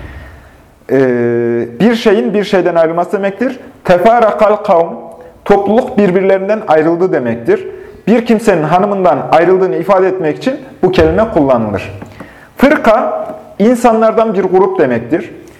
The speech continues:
Ferik, daha çok bir grup demektir. Yani demek ki burada fırka dediğimiz zaman azınlık bir grup da olabilir.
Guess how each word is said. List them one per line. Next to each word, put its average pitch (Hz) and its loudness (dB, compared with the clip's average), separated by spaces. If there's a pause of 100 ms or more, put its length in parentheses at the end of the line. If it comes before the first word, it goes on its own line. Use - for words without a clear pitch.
(180)
Ferik, 220 2 (680)
daha 220 2
çok 165 0
bir 131 2
grup 110 0
demektir. - -8 (960)
Yani 151 2
demek 190 0
ki 180 -4
burada 202 0 (320)
fırka 190 2
dediğimiz 147 0
zaman 165 0
azınlık 165 0
bir 156 4
grup 147 0
da 143 2
olabilir. 117 -2